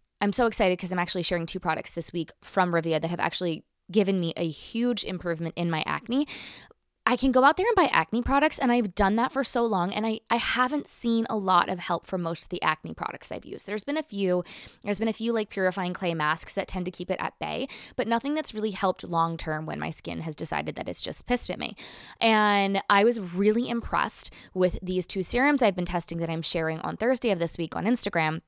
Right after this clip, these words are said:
I noticed I was having a lot fewer breakouts, but also that they were healing so much faster. Like, I got to Winnipeg for my brand trip, and I had a bunch of breakouts that evening from,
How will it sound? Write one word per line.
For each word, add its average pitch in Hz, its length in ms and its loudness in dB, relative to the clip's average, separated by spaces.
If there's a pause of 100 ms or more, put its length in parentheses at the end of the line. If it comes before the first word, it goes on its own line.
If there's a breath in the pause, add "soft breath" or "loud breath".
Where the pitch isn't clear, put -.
(140)
I 214 100 4
noticed 220 320 -2
I 294 60 0
was 277 100 -2
having 208 240 0
a 196 40 2
lot 185 140 4
fewer 185 320 4
breakouts, 180 500 2 (140)
but 220 140 6
also 269 240 8
that 240 160 2
they 214 140 6
were 180 520 4 (480 soft breath)
healing 254 600 2
so 226 580 6
much 202 300 0
faster. 208 420 0
Like, 156 160 -2
I 175 80 -2
got 185 220 0
to 190 260 -2
Winnipeg 185 480 -2
for 180 140 -4
my 165 100 -2
brand 269 320 4
trip, 175 260 2 (320 loud breath)
and 202 460 2
I 185 220 2
had 190 400 0
a 180 80 -2
bunch 190 200 -2
of 180 160 -6
breakouts - 720 0
that 170 300 -2
evening 170 500 -6 (320 loud breath)
from, 185 260 0